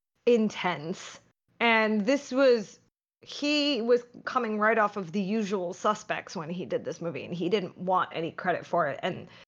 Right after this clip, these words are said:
he, it was, it was, supposedly it was his idea to sort of keep the, up with the John Doe thing. Um, which is fucking, ah, it's fucking brilliant.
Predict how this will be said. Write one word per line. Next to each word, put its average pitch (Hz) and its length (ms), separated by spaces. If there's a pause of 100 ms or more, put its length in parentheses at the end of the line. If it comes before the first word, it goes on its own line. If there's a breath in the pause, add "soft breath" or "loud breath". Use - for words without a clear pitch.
(360)
he, 214 320
it 214 120
was, 208 180 (220)
it 208 100
was, 175 200 (160)
supposedly 208 720
it - 60
was 180 140
his 196 180
idea 170 640 (300 soft breath)
to 208 80
sort 202 240
of 185 200 (460)
keep - 380
the, 202 160 (140)
up 214 240
with 196 160
the 202 100
John 185 360
Doe 180 240
thing. 151 460 (640 soft breath)
Um, 180 640 (1500)
which 254 180
is 302 120
fucking, 277 640
ah, 277 320
it's - 120
fucking 330 540
brilliant. 311 960